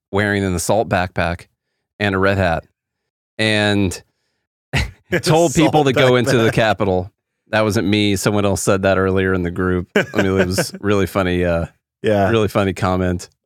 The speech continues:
Speaker 1: I don't
Speaker 2: Yeah.
Speaker 1: remember who it was that said it, though.
Speaker 2: Councilman Yep.
Speaker 1: <laughs> Councilman Yep said assault backpack. Yeah.
Speaker 2: <laughs> It's so, so funny.
Speaker 1: So he's actually doing a little bit of blame shifting there, of course, from
Speaker 2: Well, so he just,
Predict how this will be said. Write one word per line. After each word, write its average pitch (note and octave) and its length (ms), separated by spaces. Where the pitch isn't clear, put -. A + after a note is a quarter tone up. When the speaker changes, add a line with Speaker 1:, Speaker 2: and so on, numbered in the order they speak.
Speaker 1:
I G#2 40
don't G2+ 100
Speaker 2:
Yeah. G2 40
Speaker 1:
remember F2+ 300
who G2 120
it F#2 60
was F#2+ 260
that - 140
said F2 220
it, F2+ 120
though. F#2 140
Speaker 2:
Councilman A#2 680
Yep. E3 360
Speaker 1:
<laughs> - 580
Councilman A2+ 420
Yep F#2 160
said F#2+ 180
assault G2 300
backpack. E2+ 580
Yeah. F#2+ 100
Speaker 2:
<laughs> - 0
It's D#2+ 100
so, - 260
so A#2 420
funny. G#2 400
Speaker 1:
So C#3 280
he's F3+ 300
actually D3 300
doing B2+ 100
a B2 80
little A#2 80
bit A#2 100
of G#2 100
blame A2+ 340
shifting G2+ 460
there, G2 460
of G#2 120
course, G#2+ 340
from D3+ 160
Speaker 2:
Well, C#3+ 180
so D#3+ 180
he D3+ 160
just, D#3+ 320